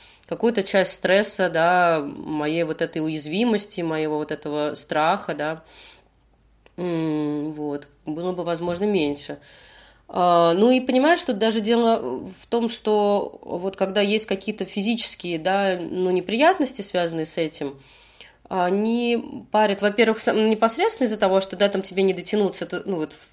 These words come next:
фактически неудобно. А второе, ещё как бы, ну, вот ощущение того, что мне неудобно, я не могу дотянуться, мне надо кого-то просить. И вот здесь вот как бы наслаивается целый вот такой комплекс неприятных ощущений.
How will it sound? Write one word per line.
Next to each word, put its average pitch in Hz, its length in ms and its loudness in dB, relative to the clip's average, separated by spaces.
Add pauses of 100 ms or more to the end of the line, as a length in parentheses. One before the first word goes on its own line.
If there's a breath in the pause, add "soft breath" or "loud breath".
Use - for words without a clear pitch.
фактически 190 520 -2
неудобно. 156 540 -2 (400 loud breath)
А - 80 -12
второе, 262 380 2
ещё 240 280 0
как 214 220 0
бы, 202 440 0
ну, 220 120 -4
вот 202 120 -4
ощущение 208 640 0
того, 156 160 -4
что - 160 -10
мне 165 180 -2
неудобно, 202 920 0 (360 loud breath)
я 185 100 -2
не 175 100 0
могу 165 220 -2
дотянуться, 190 560 -2
мне 170 80 0
надо 151 120 -6
кого-то 170 260 -2
просить. 285 400 0
И - 40 -4
вот 214 60 -2
здесь 220 200 -4
вот 240 80 -4
как 196 180 -6
бы 196 80 -2
наслаивается 202 640 0
целый 185 300 -2
вот 170 100 -8
такой 175 220 -8
комплекс 165 500 -6 (640 loud breath)
неприятных 190 720 2
ощущений. 277 640 0